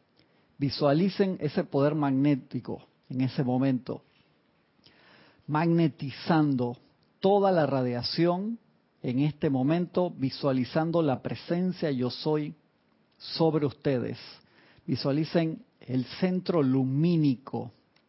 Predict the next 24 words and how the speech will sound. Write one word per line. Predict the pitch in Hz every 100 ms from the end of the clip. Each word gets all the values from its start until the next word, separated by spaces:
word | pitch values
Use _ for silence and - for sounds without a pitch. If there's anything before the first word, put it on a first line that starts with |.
| _ _ _ _ _ _ _
con | 190 - 254
todos | 165 175 175 170
los | 143 131 -
círculos | 151 131 147 135 127 - - _ _ _ _ _ -
del | 131 120
cuerpo | 139 143 - 147
causal, | 131 117 - 127 113 127 _ _ _
pero | 139 127 110 _
pongan | 170 175 175 175 147
la |
atención | 127 - 120 113 - 170 175 175 151
en | 131
este | 151 - 135
momento | 127 131 160 147 165
específicamente | 147 - - 117 - - 208 - 156 139 135 151 147 156 156 - _ _ _ _ _ _ _ _ _ _
en | 143
el | 135 127 - -
centro | 180 160 139 151
corazón. | - 123 120 113 135 120 117 - _ _ _
Vamos | 143 147
a | 147
reconstruir | 143 - 147 131 151 170 165
ese | 156 160
puente | 123 151 156 139 - 131